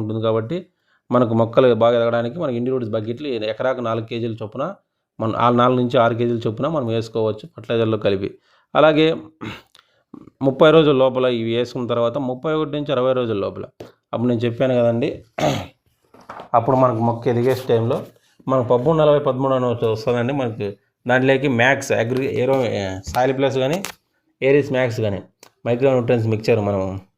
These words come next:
మనం దీంట్లో కాంబినేషన్తో కలిపేసి లేకుంటే పదమూడు నలభై పదమూడు డ్రిప్లోనే మనం కరగబెట్టచ్చండి. ఒక రోజు ముందుగానే మనం కరగబెడితే అది ఫర్టిలైజర్ కరుగుతుందండి. తన, దాని ద్వారా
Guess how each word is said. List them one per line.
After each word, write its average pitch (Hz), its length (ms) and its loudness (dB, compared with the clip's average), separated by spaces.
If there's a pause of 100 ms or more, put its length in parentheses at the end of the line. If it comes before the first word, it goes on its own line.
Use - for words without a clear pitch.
(580)
మనం 117 180 0 (300)
దీంట్లో 120 300 2
కాంబినేషన్తో 123 580 0
కలిపేసి 117 540 -2
లేకుంటే 117 380 -2 (360)
పదమూడు 131 280 0
నలభై 143 240 6
పదమూడు 127 340 0 (260)
డ్రిప్లోనే 123 440 -4
మనం 110 200 -4
కరగబెట్టచ్చండి. 123 720 -2
ఒక 113 140 0
రోజు 123 140 0
ముందుగానే 120 340 -2
మనం 117 140 -4
కరగబెడితే 117 540 -2 (440)
అది 113 140 0
ఫర్టిలైజర్ 127 520 2
కరుగుతుందండి. 120 580 -2
తన, 117 260 -4
దాని 110 220 -2
ద్వారా 117 220 2